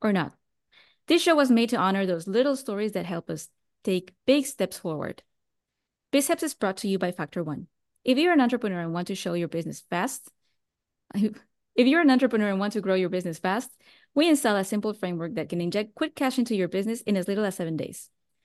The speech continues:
And we've got a proven track record in over thirty different industries.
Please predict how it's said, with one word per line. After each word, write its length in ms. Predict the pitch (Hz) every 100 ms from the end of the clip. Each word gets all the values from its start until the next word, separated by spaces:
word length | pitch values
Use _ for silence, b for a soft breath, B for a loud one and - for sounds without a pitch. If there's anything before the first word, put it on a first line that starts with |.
| _ -
And 100 | 196
we've 160 | 254
got 160 | 277 262
a 40 |
proven 280 | 262 262 277
track 240 | 262 208
record 260 | 196 190 208
in 120 | 196
over 160 | 156 156
thirty 280 | 190 202 233
different 520 | 196 185 - 196 -
industries. 560 | 175 143 - 90 -